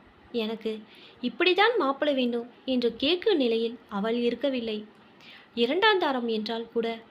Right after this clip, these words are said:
சம்மதம் என்று சொல்லும் நிலையில்தான் இருக்கிறாள். ஆம், இன்று அவளை பெண் பார்க்க வருபவன் ஒரு தபுதாரன்தான். இப்போதெல்லாம் சலித்து போய் வயது வித்தியாசம் கூட பாராமல் மாப்பிளை பார்க்க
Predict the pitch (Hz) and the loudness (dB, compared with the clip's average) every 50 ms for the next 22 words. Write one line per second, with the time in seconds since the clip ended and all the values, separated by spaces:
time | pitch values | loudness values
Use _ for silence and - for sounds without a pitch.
0 | - - - - - - - 277 269 302 381 427 453 480 480 440 381 277 233 233 | -20 -20 -20 -20 -20 -2 0 0 2 2 4 4 6 6 6 4 4 2 0 0
1 | 226 226 - - 226 233 277 370 359 330 269 240 226 226 233 226 214 220 220 220 | -2 -2 0 0 0 0 2 0 2 2 2 2 2 2 0 0 -2 -6 -8 -10
2 | 226 - - - - 262 262 247 240 - 247 233 233 220 220 214 214 - - - | -12 -18 -20 -10 -6 -4 -4 -4 -4 -6 -6 -6 -6 -8 -8 -12 -14 -20 -20 -14
3 | - 220 214 214 214 208 208 208 - - - - - - - 311 339 349 339 285 | -6 -4 -2 -2 -2 -2 -6 -8 -16 -20 -20 -20 -20 -12 -2 0 0 0 2 0
4 | 262 254 254 - - - - - - 254 277 294 285 269 277 277 285 339 415 440 | -4 -4 -6 -10 -16 -20 -18 0 2 4 4 6 4 2 2 0 0 0 0 2
5 | - 453 381 - 339 277 240 226 220 202 220 214 226 226 226 - - - - - | 2 0 2 2 0 0 2 0 0 -2 -2 -4 -4 -6 -10 -12 -16 -20 -20 -20
6 | - - - 277 285 269 247 233 247 - - - 240 233 233 320 359 370 381 311 | -18 -2 2 2 4 4 2 0 -2 -8 -6 0 0 2 2 2 2 2 2 2
7 | 269 240 226 226 220 220 220 214 214 - - - - - - - - - _ _ | 2 0 -2 -4 -6 -6 -8 -10 -12 -14 -18 -20 -20 -20 -20 -20 -20 -20 _ _
8 | _ _ - - - - - - - - - - - 277 302 294 - 311 294 254 | _ _ -20 -20 -20 -20 -20 -20 -20 -20 -20 -6 -2 -2 -2 0 0 0 0 0
9 | 254 240 240 247 240 220 - - - - - - 294 285 320 427 453 - 453 - | 0 -2 -2 -4 -6 -10 -14 -20 -20 -20 -4 0 4 8 8 8 10 8 6 6
10 | - 254 247 240 - - - - - - - - - 254 302 403 494 508 494 440 | 6 2 0 0 -2 -10 -18 -20 -20 -20 -8 0 4 6 6 8 8 8 6 6
11 | 330 247 285 285 269 269 269 254 240 - 247 247 277 269 - 247 233 226 233 226 | 4 4 4 2 0 0 0 -2 -2 0 0 -2 -2 0 0 0 0 0 -2 -4
12 | 226 226 226 - - - - - - - - - - 254 254 269 349 359 - 480 | -6 -8 -10 -10 -14 -20 -20 -20 -20 -20 -20 -12 -2 2 4 4 4 6 6 6
13 | 480 453 466 - - 247 - - 233 - - | 6 6 4 2 0 0 -2 -4 -6 -6 -8